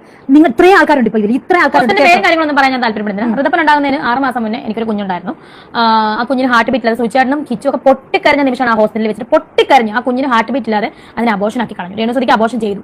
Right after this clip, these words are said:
Speaker 2: അത്, അതായത് ആ കുഞ്ഞിനെ അബോർഷൻ ചെയ്തു. എനിക്ക് ഇപ്പോഴും സങ്കടമാണ്. എന്നിട്ട് അന്ന് സഹപ്രവർത്തകർ സുചേട്ടൻ്റെ സഹപ്രവർത്തകരൊക്കെ വിളിച്ച് ഭയങ്കര വിഷമം. സുചേട്ടൻ പൊട്ടിക്കരയാണ് അവിടെ നിന്ന്. അതിനുശേഷം ആറാമത്തെ മാസമാണ് ഋതപ്പൻ ഉണ്ടായത്. ഋതപ്പൻ കുഞ്ഞ്, ആ, ഞാൻ ക്യാരി ആയത്.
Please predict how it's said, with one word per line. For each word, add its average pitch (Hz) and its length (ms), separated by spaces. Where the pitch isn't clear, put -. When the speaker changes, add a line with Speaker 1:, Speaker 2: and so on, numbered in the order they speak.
Speaker 2:
അത്, 190 100
അതായത് 214 240
ആ 247 60
കുഞ്ഞിനെ 220 300
അബോർഷൻ 208 260
ചെയ്തു. 214 100
എനിക്ക് 214 100
ഇപ്പോഴും 285 180
സങ്കടമാണ്. 233 400
എന്നിട്ട് 226 220
അന്ന് 254 140
സഹപ്രവർത്തകർ 247 460
സുചേട്ടൻ്റെ 233 280
സഹപ്രവർത്തകരൊക്കെ 233 500
വിളിച്ച് 220 200
ഭയങ്കര 247 300
വിഷമം. 254 140
സുചേട്ടൻ 294 240
പൊട്ടിക്കരയാണ് 370 560
അവിടെ 254 120
നിന്ന്. 214 180
അതിനുശേഷം 294 540
ആറാമത്തെ 285 340
മാസമാണ് 262 420
ഋതപ്പൻ 220 220
ഉണ്ടായത്. 190 500
ഋതപ്പൻ 233 240
കുഞ്ഞ്, 226 240
ആ, 208 480
ഞാൻ 214 180
ക്യാരി 202 240
ആയത്. 185 200